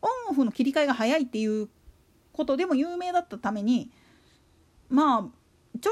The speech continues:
宝がられていたわけなんですよ。で、まあ、エヌビーエスナウのキャスターとして選抜するときに、どうしようかっていう話になったときに、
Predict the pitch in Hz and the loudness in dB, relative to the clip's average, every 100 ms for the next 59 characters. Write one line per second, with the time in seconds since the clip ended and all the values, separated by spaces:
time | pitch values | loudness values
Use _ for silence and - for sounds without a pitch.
0 | 466 403 226 208 269 349 427 392 466 440 | 2 0 0 2 0 0 -2 -2 -4 -2
1 | 403 247 180 131 113 _ _ _ _ 294 | 0 -2 -4 -14 -18 _ _ _ _ -2
2 | 427 494 523 466 - - - - _ _ | 2 2 -2 -8 -16 -20 -20 -20 _ _
3 | 311 359 - - - _ _ _ 330 370 | 2 2 0 -16 -20 _ _ _ -2 -2
4 | 370 370 349 339 330 269 247 233 226 302 | -4 -6 -2 0 2 2 2 0 0 -2
5 | 285 - _ 214 208 196 175 - _ 285 | -4 -8 _ 0 2 0 0 -8 _ -4
6 | 269 - 320 302 302 302 302 - 302 285 | -4 -2 -2 0 2 2 0 -2 -4 -4
7 | 269 277 240 180 226 359 330 - _ _ | -4 -6 -6 -2 0 0 -6 -10 _ _
8 | - - - - - _ _ _ _ _ | -20 -20 -20 -20 -20 _ _ _ _ _
9 | _ - - 285 277 233 190 320 339 285 | _ -14 0 2 2 0 -2 -2 -2 0
10 | 269 269 285 285 254 208 247 254 247 247 | 2 2 2 2 0 -2 -2 -2 -4 -4
11 | 349 | -2